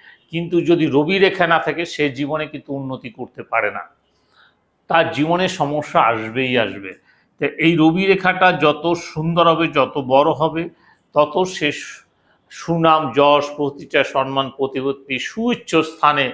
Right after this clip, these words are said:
সে যেতে পারবে। কারণ এই রবি আমাদেরকে সবার উপরে উঠায়। স-, রবি হচ্ছে লিডার, নেতৃত্ব, শ্রেষ্ঠত্ব, কর্তৃত্ব, এটি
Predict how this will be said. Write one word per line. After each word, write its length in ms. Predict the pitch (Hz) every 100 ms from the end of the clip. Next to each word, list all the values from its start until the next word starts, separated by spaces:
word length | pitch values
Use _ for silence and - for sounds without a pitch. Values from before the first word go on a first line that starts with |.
| - - - _
সে 220 | - 196 214 - - _ 107
যেতে 240 | 117 175 175
পারবে। 360 | - 127 104 92 - _ _ _ _ _ _
কারণ 280 | 156 170 202 - - _ _ -
এই 120 | 147
রবি 300 | 135 151 180 190
আমাদেরকে 520 | 156 151 156 - 190 370 - - _ _ _ _
সবার 400 | - - 147 156
উপরে 300 | 143 139 151
উঠায়। 300 | 135 113 117
স-, 280 | 92 - 151 117 - 113 120
রবি 180 | 139 151
হচ্ছে 200 | 156 165
লিডার, 360 | 135 127 120 95 - _ _ -
নেতৃত্ব, 500 | 127 135 - 165 - 110
শ্রেষ্ঠত্ব, 460 | - 151 - 240 - 101 120
কর্তৃত্ব, 460 | 151 - 135 - 117 98 _ _ _ _
এটি 220 | 156 185